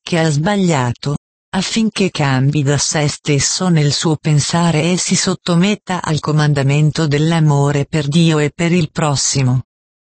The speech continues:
E perciò la volontà si può sviluppare senza ostacolo, può indurre ad azioni che confinano vicino al satanico, senza che venga imbavagliata da Dio,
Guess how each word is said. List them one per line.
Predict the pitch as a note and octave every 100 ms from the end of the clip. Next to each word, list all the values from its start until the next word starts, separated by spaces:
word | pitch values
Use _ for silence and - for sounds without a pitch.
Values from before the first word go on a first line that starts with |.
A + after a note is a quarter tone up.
| _ _ -
E | A3
perciò | - G#3+ - - G3+
la | G3 F3+
volontà | F#3 E3+ E3+ D#3+ D3 D3
si | - G#3+
può | - G#3+
sviluppare | D#3+ D3 E3 E3+ - E3 D#3 C3+ B2
senza | - D#3 C#3 - C#3
ostacolo, | C#3 - - D3+ - D3+ D3 E3 - _ _ _
può | - G3+
indurre | E3 D#3+ D#3 G3 G#3 F3
ad | D#3+ D3+
azioni | D3+ - D3+ C#3 C#3+ D3
che | - D#3
confinano | - C#3+ - G3+ F#3+ D#3+ F3 F3+ D#3+
vicino | D3+ - - E3+ C#3+ C#3
al | C3 C#3
satanico, | - F#3+ - E3+ E3+ F#3 F3 E3 _ _ _
senza | - - F#3 F#3 F3 -
che | C#3 D#3
venga | C#3+ F3+ F3+ F3
imbavagliata | E3 D#3 D#3+ E3+ F3+ F3 D3+ B2 A#2 C#3+
da | D3 D3+
Dio, | D3+ D#3+ B2+